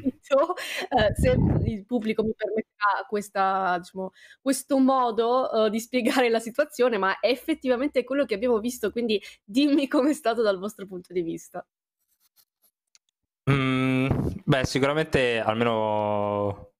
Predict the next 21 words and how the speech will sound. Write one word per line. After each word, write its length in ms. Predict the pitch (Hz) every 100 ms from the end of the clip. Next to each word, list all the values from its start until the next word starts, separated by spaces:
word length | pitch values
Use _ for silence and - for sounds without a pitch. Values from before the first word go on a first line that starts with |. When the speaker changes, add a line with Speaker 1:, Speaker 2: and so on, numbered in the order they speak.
| _
Speaker 2:
per 160 | 101
noi 160 | 101 104
in 80 | 104
bot 300 | 104 123 143
lane, 160 | 139
è 20 | 120
stato, 960 | - 104 101 98 101 98 98 95 98
è 100 | -
stato 440 | - 95 95 95 92
più 220 | - 98
un 300 | 98 95 95
"lasciamo 380 | 95 - 101 98
che 120 | 95
gli 80 | 95
altri 280 | 95 101 98
giochino", 840 | 98 95 98 104 107 110 104 98
con 460 | - 95 92 90 87
quell'Olaf 600 | 101 95 98 98 92 -
e 60 | 92
quella 160 | 101 95
Lulu, 580 | 98 95 95 95 95